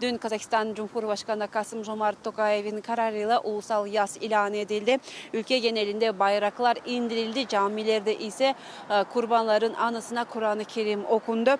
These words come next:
Rusya, Kırgızistan, Tacikistan, Belarus ve Ermenistan Cumhurbaşkanları da Tokayev'e başsağlığı diledi diyelim. Öte yandan Kazakistan'da ilan edilen ulusal yas nedeniyle kardeş Kazi-, Kazak halkına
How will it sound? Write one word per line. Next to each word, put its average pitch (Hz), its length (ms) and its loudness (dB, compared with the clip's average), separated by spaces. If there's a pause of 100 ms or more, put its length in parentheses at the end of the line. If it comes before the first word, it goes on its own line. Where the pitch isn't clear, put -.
(580)
Rusya, 247 540 0
Kırgızistan, 240 760 0
Tacikistan, 226 540 -4
Belarus 220 680 0
ve 220 60 0
Ermenistan 226 720 -2
Cumhurbaşkanları 240 1000 -2
da 262 100 2
Tokayev'e 214 680 2
başsağlığı 214 600 2
diledi 196 380 -2
diyelim. 226 360 2
Öte 196 220 2
yandan 208 380 4 (340)
Kazakistan'da 226 560 0
ilan 233 340 0
edilen 226 300 -2
ulusal 240 400 0
yas 233 280 0
nedeniyle 233 580 -2
kardeş 220 460 2
Kazi-, 214 340 -2 (140)
Kazak 247 340 2
halkına 226 380 2